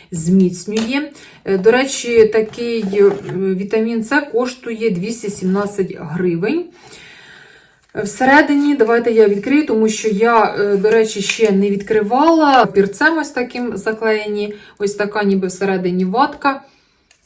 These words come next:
Ну, нічим, ніякого в них аромату немає. І тут у них ось такі білі капсулки. Всередині взяла трішечки дешевше, тому що попереду цього я брала вітамін С в такому зеленому упакуванні. Там був інший бренд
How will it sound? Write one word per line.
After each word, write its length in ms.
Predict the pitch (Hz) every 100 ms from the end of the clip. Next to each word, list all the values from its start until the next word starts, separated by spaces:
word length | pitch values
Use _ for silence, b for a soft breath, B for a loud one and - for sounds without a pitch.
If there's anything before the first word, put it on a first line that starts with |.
| -
Ну, 60 | 277
нічим, 600 | 277 247 - - 202 190
ніякого 360 | 202 202 196 185
в 60 |
них 220 | 190 185
аромату 460 | 196 190 190 185 190
немає. 440 | 190 208 294 277 180
І 60 |
тут 220 | 202 285
у 40 | 220
них 180 | 208 -
ось 120 | 190
такі 240 | - 190 190
білі 320 | 190 233 226
капсулки. 640 | - 165 - - - - - - B B B
Всередині 720 | - 190 220 269 285 285 294 269 - - _ _ _ - -
взяла 300 | 190 214 220
трішечки 520 | 277 247 233 196 - 196
дешевше, 460 | 196 277 311 302
тому 240 | 240 220 214
що 160 | -
попереду 460 | 202 202 214 214 196
цього 300 | - 196 196
я 140 | 190
брала 500 | 185 202 196 190 190 190 B B B
вітамін 480 | 196 202 202 202 196
С 180 | -
в 40 | 190 196 - - _
такому 440 | - 202 190 185 175
зеленому 560 | 190 247 320 302 285
упакуванні. 680 | 247 240 - 214 214 214 202
Там 300 | - 208 196
був 220 | 202 196
інший 280 | 196 180 190
бренд 320 | 196 277 320